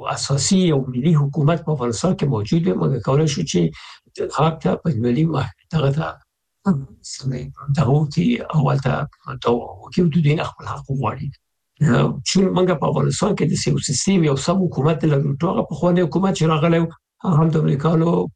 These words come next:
په خوښه راغلی و، هغوی هلته کېنولي و، تر څو چې زړه ویې ساته، چې زړه یې نه و، اه، بیرته ایسته کړه، د هغې په ځای طالبان راوړل. طالبان هم تر اوسه پورې نه داخلي مشروعیت لري، نه بین المللي مشروعیت لري. دې خبره په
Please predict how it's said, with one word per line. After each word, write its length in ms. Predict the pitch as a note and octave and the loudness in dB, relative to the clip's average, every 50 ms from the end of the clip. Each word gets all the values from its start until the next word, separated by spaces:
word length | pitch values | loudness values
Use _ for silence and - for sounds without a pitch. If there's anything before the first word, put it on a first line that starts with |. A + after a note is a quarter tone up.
| _ _ _ _ _ _ _ _ | _ _ _ _ _ _ _ _
په 60 | - - - | -12 -8 -4
خوښه 240 | - D#3+ D3 - F#3 D#3+ D3+ | -2 -2 0 2 2 2 2
راغلی 320 | C#3 C#3 D#3 D#3 E3 F3 | 2 2 2 2 2 2
و، 100 | E3 D#3+ D#3 | 2 2 2
هغوی 200 | D3 C#3 D#3 D#3 D#3 | 2 2 2 2 2
هلته 160 | D3+ D3 C3+ C3+ | 0 -2 -2 -2
کېنولي 380 | - D#3+ E3+ D#3 D3+ D#3 E3 E3+ | 0 0 2 2 2 2 2 2
و، 120 | E3 D#3+ - | 2 2 0
تر 80 | D3 C#3+ - | -2 -2 0
څو 80 | - D#3 - | 0 0 0
چې 80 | - D#3 D#3+ | 2 0 0
زړه 140 | C3 C3+ D3+ D#3 | 2 2 2 2
ویې 260 | F3 D#3+ F#3 E3 E3 C#3+ | 2 2 2 2 2 0
ساته، 240 | - F3+ E3 - F3 E3+ | 0 -2 -2 -2 -2 -2
چې 60 | - F3 F3+ D3+ | 0 0 0 2
زړه 120 | E3+ G3 D3+ | 2 4 4
یې 40 | D3+ D#3 | 4 4
نه 60 | D#3+ E3+ | 2 2
و، 40 | E3 | 0
اه، 840 | - - - - - - - _ _ - A3 F#3 C3+ D3+ D3+ D#3 A#2 A#2 - _ _ _ _ _ _ _ | -4 -6 -14 -20 -20 -20 -20 _ _ -8 -2 0 0 2 2 0 -2 -4 -10 _ _ _ _ _ _ _
بیرته 260 | - D3+ D#3 D3 - - | 0 0 0 0 -2 -4
ایسته 240 | - D#3 D3 - E3 | -2 -2 -2 -2 -2
کړه، 120 | D3+ E3 D#3 | 0 0 0
د 40 | C#3 C#3 | 0 0
هغې 140 | C#3+ D3 C#3 - | 0 0 0 0
په 60 | D#3+ D3 | 0 0
ځای 120 | D3 C#3+ C#3 - | 2 2 0 0
طالبان 320 | B2 A2+ G#2+ G#2 - A2+ A2 G2+ | -2 -4 -2 -2 -2 -2 -2 -4
راوړل. 280 | - - - A2 - C3 | -6 -6 -6 -4 -2 0
طالبان 300 | D3 C#3+ C#3 D3+ D#3+ D#3+ D3+ D#3 | 0 2 2 2 2 2 2 2
هم 100 | E3 D#3+ | 0 0
تر 80 | D3+ - | 0 0
اوسه 140 | D3+ C#3 F3+ F3+ - | -2 -2 -2 0 0
پورې 200 | F3 F3+ F3 E3 D#3+ D#3 - - - - - _ _ - - | 2 2 2 2 0 -2 -6 -14 -20 -20 -20 _ _ -2 0
نه 60 | E3+ D3+ | 0 2
داخلي 380 | D3+ D#3 D3 - - C#3 D#3+ E3+ E3+ | 2 2 0 0 0 2 2 2 2
مشروعیت 500 | E3 D3+ - - E3 D#3+ D#3+ D#3 D#3 - | 2 0 0 2 2 2 2 2 0 0
لري، 140 | F3 E3+ F3 | 0 2 2
نه 100 | D#3+ E3 | 2 2
بین 160 | D3+ D#3+ D#3+ | 2 2 2
المللي 240 | D#3+ E3 E3 F3 G3+ G3 G3 | 2 2 2 4 4 4 2
مشروعیت 400 | G3+ - - D3+ C#3 C#3 - - | 2 0 -2 -2 -2 -2 -2 -4
لري. 200 | - D#3+ D#3+ D#3 C#3 - - - - _ _ _ _ D#3 | -8 -8 -6 -8 -8 -10 -16 -20 -20 _ _ _ _ 0
دې 260 | D#3 D#3 D#3+ D#3 D#3 D3 - | 2 2 2 2 2 0 0
خبره 300 | D3+ D3 D3+ E3 E3+ E3+ D3 | 0 0 2 2 2 2 0
په 60 | - | 0